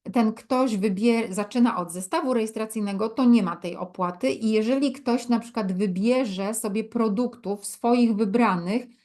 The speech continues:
za sto pięćdziesiąt punktów, tutaj one będą zaznaczone, jaka jest wartość, że to jest sto pięćdziesiąt punktów, to wówczas, e, znika opłata. I tutaj się na tym pasku będzie pokazywać,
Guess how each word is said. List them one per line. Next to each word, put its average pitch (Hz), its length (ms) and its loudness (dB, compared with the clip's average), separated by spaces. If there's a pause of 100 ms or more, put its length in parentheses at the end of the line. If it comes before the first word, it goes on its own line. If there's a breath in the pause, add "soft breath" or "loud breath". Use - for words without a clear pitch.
(100 soft breath)
za 202 200 -2
sto 262 260 0
pięćdziesiąt 233 480 2
punktów, 214 640 -4
tutaj 233 340 -4
one 190 260 -2
będą 190 300 0
zaznaczone, 190 640 -2
jaka 190 240 -4
jest 180 260 -4
wartość, 185 520 -2
że 190 120 -4
to 185 140 -8
jest 185 280 -6
sto - 360 -4
pięćdziesiąt 185 600 -2
punktów, 208 540 -4 (600 loud breath)
to 226 160 2
wówczas, 240 840 0
e, 190 300 0
znika 240 420 4
opłata. 175 460 -4
I 226 140 -8
tutaj 294 340 0
się 269 120 2
na 247 140 4
tym 220 500 2 (640)
pasku 247 380 0
będzie 226 260 2
pokazywać, 185 640 -4